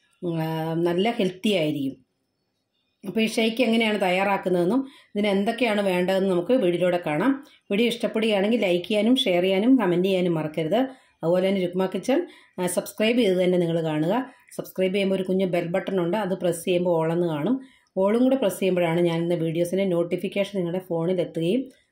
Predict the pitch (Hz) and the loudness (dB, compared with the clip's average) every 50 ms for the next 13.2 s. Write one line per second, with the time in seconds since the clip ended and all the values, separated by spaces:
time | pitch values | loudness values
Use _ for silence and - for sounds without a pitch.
0 | _ - - - 214 208 214 196 190 214 226 - - _ - - 175 175 175 175 | _ -12 -6 -4 -4 0 0 0 0 0 -2 -4 -8 _ -8 -4 -2 0 0 0
1 | 175 175 175 175 175 180 220 214 185 180 180 185 175 170 180 180 165 156 160 165 | 0 0 2 2 2 2 2 2 2 2 0 0 0 0 0 0 0 0 0 0
2 | 165 180 180 170 151 135 - 233 285 - - - _ _ _ _ _ _ _ - | 0 0 0 -2 -2 -2 -4 -4 -4 -4 -6 -14 _ _ _ _ _ _ _ -4
3 | 220 240 247 240 233 233 226 330 - 480 - 233 185 190 185 180 175 175 160 151 | 0 0 2 2 2 0 0 0 0 -2 -2 0 0 2 2 4 4 2 2 0
4 | 147 139 131 131 131 - - _ _ _ _ _ _ _ _ _ _ _ _ _ | 0 -6 -6 -8 -8 -12 -14 _ _ _ _ _ _ _ _ _ _ _ _ _
5 | _ _ _ _ - 196 196 196 208 208 220 226 - 214 202 202 214 214 - - | _ _ _ _ 0 2 4 6 6 4 4 4 4 4 4 4 2 0 0 0
6 | 247 240 226 220 202 202 202 208 202 - 196 196 190 190 - - 233 233 220 202 | 2 2 4 4 4 6 6 4 4 2 2 0 0 -2 0 2 2 4 4 4
7 | 196 185 175 180 196 214 247 254 - 185 208 202 - 208 196 175 196 190 - 226 | 4 2 2 2 2 2 2 2 0 -2 -4 0 2 2 4 2 2 2 0 0
8 | 220 - 240 233 226 - 208 180 180 196 196 202 190 190 190 185 185 175 175 175 | 0 2 2 2 2 4 4 4 4 4 4 4 4 2 4 4 4 4 6 4
9 | 180 185 185 175 175 - 180 175 175 180 226 254 202 170 175 185 185 185 180 180 | 4 4 2 0 0 0 2 4 6 6 6 4 4 4 4 4 4 4 4 2
10 | 170 170 175 180 175 175 - 190 220 240 - 185 165 160 170 170 175 165 160 160 | 2 4 4 2 2 2 0 0 0 0 0 0 0 2 2 2 2 2 2 2
11 | 160 165 196 262 285 277 - - - - - - - - - - - - 269 247 | 4 4 4 4 2 0 -4 -10 -16 -16 -16 -14 -14 -16 -16 -10 -4 -2 2 4
12 | 269 254 233 226 240 247 233 226 226 220 220 220 214 214 220 196 208 214 208 202 | 4 6 6 6 4 4 4 4 4 2 2 2 2 2 2 2 2 2 2 2
13 | 196 190 - - | 2 0 0 -2